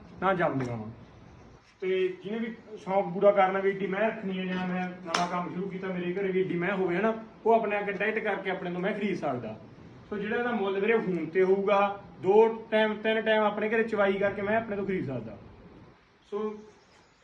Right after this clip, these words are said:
ਰਹਿਣ ਦਾ ਸਹਿਣ ਦਾ ਪ੍ਰਬੰਧ ਵੀ ਆਪਾਂ ਕਰ ਦਿਆਂਗੇ ਹਨਾ, ਉਹ ਵੀ ਕੋਈ ਦਿੱਕਤ ਨਹੀਂ ਕਿ ਦੂਰੋਂ ਵੀਰ ਨੇ ਕਿਸੇ ਨੇ ਆਉਣਾ, ਦੋ ਟਾਈਮ ਤਸੱਲੀ ਕਰਕੇ ਆਪਣੇ ਤੋਂ ਮੈਂ ਲੈ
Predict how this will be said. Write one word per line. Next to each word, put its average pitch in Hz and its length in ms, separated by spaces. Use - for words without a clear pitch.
ਰਹਿਣ 220 280
ਦਾ 220 160
ਸਹਿਣ 208 260
ਦਾ 226 80
ਪ੍ਰਬੰਧ 208 340
ਵੀ 226 100
ਆਪਾਂ 208 180
ਕਰ 185 240
ਦਿਆਂਗੇ 185 260
ਹਨਾ, 214 160
ਉਹ 202 180
ਵੀ 220 100
ਕੋਈ 214 140
ਦਿੱਕਤ 185 300
ਨਹੀਂ 180 160
ਕਿ 180 40
ਦੂਰੋਂ 170 300
ਵੀਰ 175 200
ਨੇ 170 80
ਕਿਸੇ 175 180
ਨੇ 170 60
ਆਉਣਾ, 170 160
ਦੋ 160 180
ਟਾਈਮ 175 200
ਤਸੱਲੀ 165 300
ਕਰਕੇ 160 280
ਆਪਣੇ 160 180
ਤੋਂ 156 80
ਮੈਂ 170 160
ਲੈ 151 100